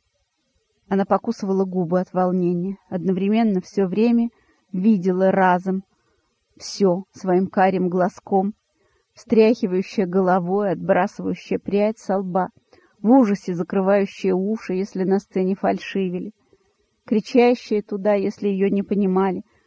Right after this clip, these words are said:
вскакивающая, бегущая, с развивающимися концами длинного кашне, вылетающая на сцену, свет которой почему-то с особой жадностью озарял и ловил её быстрые цветущие ноги.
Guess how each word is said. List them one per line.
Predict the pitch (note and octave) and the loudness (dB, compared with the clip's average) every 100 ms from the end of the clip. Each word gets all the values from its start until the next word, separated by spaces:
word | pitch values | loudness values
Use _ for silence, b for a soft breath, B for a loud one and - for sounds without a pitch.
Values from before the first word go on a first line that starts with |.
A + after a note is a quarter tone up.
| _ | _
вскакивающая, | - - A3+ A3+ - F3+ F#3 - - F#3 | -8 4 6 6 0 -6 -6 -6 -4 -2
бегущая, | G3 F3+ G3 A#3 - - F3+ | 0 0 0 -2 -4 -8 -8
с | - | -4
развивающимися | G3 F#3 G3+ G#3 G#3+ - G3+ G3+ | -4 0 2 2 0 -2 -4 -4
концами | G3+ F#3+ - A3+ G3+ F#3 | -2 -2 0 -2 0 -2
длинного | F#3+ G3 F#3 F#3 | -2 -2 -2 -4
кашне, | - F#3+ - F#3 G3+ A3 b b b b b | -4 -6 -4 -2 -2 -4 b b b b b
вылетающая | G3 G#3+ - G#3 A3 - | 0 0 2 2 2 -2
на | G3 F#3+ | 0 -2
сцену, | - - A3 G#3+ | -4 -4 -2 -2
свет | G#3 F#3 F#3 | -4 -6 -6
которой | - F3+ G3 F#3+ | -4 -4 -2 -4
почему-то | F3+ - G3 F#3+ F#3+ F3+ | -6 -8 -4 -4 -6 -10
с | - | -10
особой | F3 - A#3+ G#3+ G#3 | -10 -8 -8 -4 -4
жадностью | F#3 F#3 F3 F3+ - - | 0 0 0 -4 -6 -8
озарял | E3+ F#3 F#3 F#3+ F3+ | -6 -4 -2 -2 -4
и | F3 | -4
ловил | F3+ E3+ F#3+ | -4 -4 -6
её | E3+ F#3 F3+ F3+ E3+ | -6 -6 -4 -4 -4
быстрые | D#3+ G#3 F3+ - D#3 E3 | -2 -4 -4 -10 -10 -10
цветущие | - E3+ F3 G3+ F3+ - - E3+ F3+ | -8 -12 -8 -8 -8 -10 -10 -6 -2
ноги. | F3+ D#3 D#3+ - | -2 -2 -4 -12